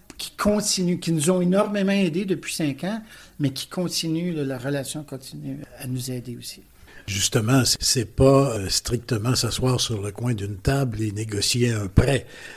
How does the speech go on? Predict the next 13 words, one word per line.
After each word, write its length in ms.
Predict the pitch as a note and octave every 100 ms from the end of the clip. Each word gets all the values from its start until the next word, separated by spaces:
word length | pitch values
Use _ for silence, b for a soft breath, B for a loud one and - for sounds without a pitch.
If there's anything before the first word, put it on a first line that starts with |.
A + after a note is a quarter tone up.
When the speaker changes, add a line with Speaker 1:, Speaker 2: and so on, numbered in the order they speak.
| -
Speaker 2:
C'est 520 | - - B2 A#2 -
une 140 | A2+
relation 640 | A2 A#2 A2 G2+ - B2+ A#2+
à 60 |
long 220 | A2+ A2+ F#2+
terme 400 | C3+ C#3+ C#3 A#2+
qui 220 | - A2
implique 520 | A2+ - A#2 C3 C3
du 100 | -
conseil, 560 | - A#2 G#2+ D3 D3 C3
de 80 | A#2
l'échange 460 | A2+ - B2 A#2
d'informations 880 | G#2+ G#2+ C3 A2 G#2 F#2+ - C#3 D3+